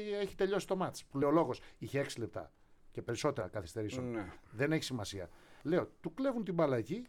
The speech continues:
Speaker 1: κάνει το φάουλ ο Μουζακίτης και μετά γίνεται και το λάθος του Κωστίνια.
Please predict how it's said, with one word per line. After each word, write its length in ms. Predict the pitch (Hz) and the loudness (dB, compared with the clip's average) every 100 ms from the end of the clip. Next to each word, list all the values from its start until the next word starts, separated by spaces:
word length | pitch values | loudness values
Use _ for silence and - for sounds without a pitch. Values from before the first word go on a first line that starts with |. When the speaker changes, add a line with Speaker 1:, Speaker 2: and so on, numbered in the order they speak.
| - | -14
Speaker 1:
κάνει 180 | - 214 | -8 -6
το 100 | 208 | -4
φάουλ 220 | - 190 | 0 0
ο 20 | 160 | 2
Μουζακίτης 680 | 123 107 170 170 226 - - - - - | -2 -4 -6 -6 -12 -14 -18 -20 -20 -12
και 100 | 180 | -6
μετά 140 | 196 | -2
γίνεται 380 | 190 185 202 190 | -2 -2 -2 -4
και 120 | 185 | -4
το 120 | 160 | 0
λάθος 240 | 165 165 165 | 0 0 -4
του 100 | - | -4
Κωστίνια. 440 | 135 147 143 117 | -4 -2 -2 -2